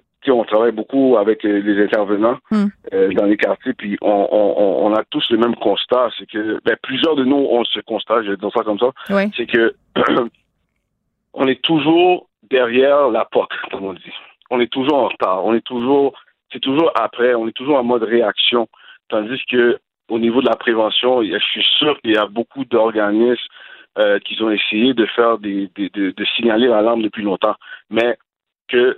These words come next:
Speaker 1: ça a été pris peut-être pas à la légère, c'est pas le bon terme, mais ça n'a pas été considéré, il y avait d'autres dossiers prioritaires à cette époque-là.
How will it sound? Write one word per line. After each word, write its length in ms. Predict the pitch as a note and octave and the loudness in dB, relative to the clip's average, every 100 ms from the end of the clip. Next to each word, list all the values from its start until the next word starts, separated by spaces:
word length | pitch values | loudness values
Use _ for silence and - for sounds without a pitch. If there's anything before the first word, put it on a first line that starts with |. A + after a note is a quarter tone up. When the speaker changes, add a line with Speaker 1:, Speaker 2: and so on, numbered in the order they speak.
| - | 0
Speaker 1:
ça 80 | A2 | -2
a 60 | |
été 160 | G#2+ A2+ | -2 -6
pris 260 | - A#2+ B2 | -14 -14 -12
peut-être 380 | G#2+ - A#2 _ - | -8 -2 -2 _ -4
pas 120 | - | 0
à 40 | |
la 120 | D3 B2+ | 2 0
légère, 380 | A#2+ G#2+ A2 G#2+ - | 0 0 0 0 -2
c'est 100 | - | -2
pas 120 | B2 | -2
le 120 | A2 | -2
bon 180 | G#2 G#2 | -4 -4
terme, 300 | B2 C3 A2+ | 0 0 2
mais 200 | G#2+ G2 _ - | 0 -2 _ -6
ça 60 | A#2 | -6
n'a 20 | |
pas 140 | - D#3+ | -2 -2
été 200 | C#3+ - | -2 -6
considéré, 720 | B2 A2 A2 A2 G#2 B2+ B2+ | -4 -6 -4 -4 0 0 0
il 60 | A2+ | 0
y 40 | |
avait 180 | G2 G#2 | 0 0
d'autres 180 | G#2 A#2+ | -4 -8
dossiers 240 | A2 - | -6 -6
prioritaires 540 | - A2 G#2 G2 - G#2 | -8 -2 -2 -2 0 -2
à 40 | |
cette 140 | G2 - | -2 -14
époque-là. 320 | - F#2+ | -12 -8